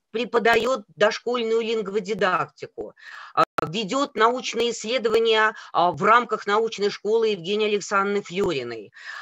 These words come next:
а, изучает проблемы, а, в области воспитания ценностного отношения детей к русскому языку, а, и многое-многое другое. Самые актуальные, самые,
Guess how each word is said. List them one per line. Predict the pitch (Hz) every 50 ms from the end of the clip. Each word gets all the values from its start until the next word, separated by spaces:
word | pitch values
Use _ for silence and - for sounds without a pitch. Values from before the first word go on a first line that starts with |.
| - - -
а, | - 180 165 147 - _ _ _ -
изучает | 226 220 185 214 240 - - - 240 226 220 202 196 190 180 - 156 -
проблемы, | - 208 226 220 175 180 208 208 226 240 240 233 233 233 233 233 233
а, | 240 - - 170 180 180 180 175
в | 160 151 190
области | 240 247 220 185 214 220 226 - - - 226 220
воспитания | 175 208 208 - - 208 - - 220 220 220 220 220 214
ценностного | 214 - - - - 240 233 220 220 208 196 185 - - 185 175 180 180
отношения | 180 175 175 180 180 180 - - 226 233 240 233 220 214 196
детей | 156 156 180 - - - 220 233 240 226 - - - - _
к | -
русскому | 202 226 240 233 - - 208 202 202 202
языку, | 202 185 175 156 208 196 - 208 226 240 240 233 233 - - - - -
а, | - 160 170 170 -
и | - 233 214
многое-многое | 214 214 214 226 240 208 190 208 190 180 165 160 170 170 165 170 160
другое. | 156 165 160 151 147 143 135 123 117 107 104 - _ - - - - -
Самые | - - - 240 247 254 247 233 220 214 214 -
актуальные, | - - 185 190 - - 202 214 220 208 190 170 151 139 135 131 123 120 120 120
самые, | - - - 220 226 226 226 220 220 220 220 214 214 214 -